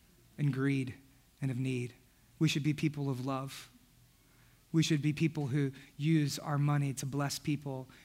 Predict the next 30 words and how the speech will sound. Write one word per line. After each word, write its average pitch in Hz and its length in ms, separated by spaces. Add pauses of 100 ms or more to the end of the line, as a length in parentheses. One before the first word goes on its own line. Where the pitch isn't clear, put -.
instead 147 320
of 139 120
abuse 139 360
people 143 380
to 135 100
gain 127 280
more 117 340 (240)
and 131 120
more 120 200
in 117 80
this 117 160
earth. 117 220 (920)
It 175 140
causes 190 420
a, 170 180 (140)
a 170 80
radical 185 560
reorientation 175 920
of 143 100
our 143 80
priorities. 143 540
The 160 80
second 226 320
thing 175 180
is, 165 220 (240)
is 175 120
it 190 120
strengthens 208 480
our 165 100
church. - 500